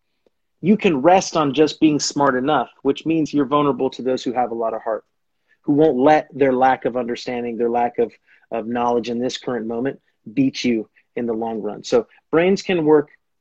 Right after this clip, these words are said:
brains works in the, in the short term for sure. Heart works in the long run in the gray area. But on the extremes, if you're the smartest person ever,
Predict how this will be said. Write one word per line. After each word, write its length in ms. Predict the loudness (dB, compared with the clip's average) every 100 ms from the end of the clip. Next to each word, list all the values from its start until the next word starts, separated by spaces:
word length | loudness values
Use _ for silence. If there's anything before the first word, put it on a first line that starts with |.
| -4
brains 280 | 0 0 2
works 340 | 0 0 -8
in 240 | -6 -4
the, 200 | -2 -4 -8 _
in 220 | -4 -2
the 460 | -2 -2 -4 -6 -10 _ _ _
short 300 | 0 2 2
term 240 | 0 -6 -4
for 160 | -8
sure. 400 | -4 -2 -2 -4 _ _ _ _ _ -4
Heart 300 | 2 2 0 _
works 400 | 0 0 0 -6
in 100 | -4
the 100 | -4
long 380 | -2 -2 -2 -4
run 300 | -8 -10 -14 _ _ _ _ _ _ _
in 180 | -2 -2
the 60 | -2
gray 320 | 0 0 0
area. 420 | -2 -4 -4 -8 _ _ -20 _ _ _
But 120 | 0
on 140 | 2
the 100 | 2
extremes, 800 | -2 -6 -6 -2 0 0 -4 -10 -12
if 160 | -2
you're 80 | 0
the 100 | 0
smartest 720 | -4 -6 -4 -2 -4 -8 -10
person 440 | -6 -6 -6 -8 -6
ever, 360 | -4 -4 -6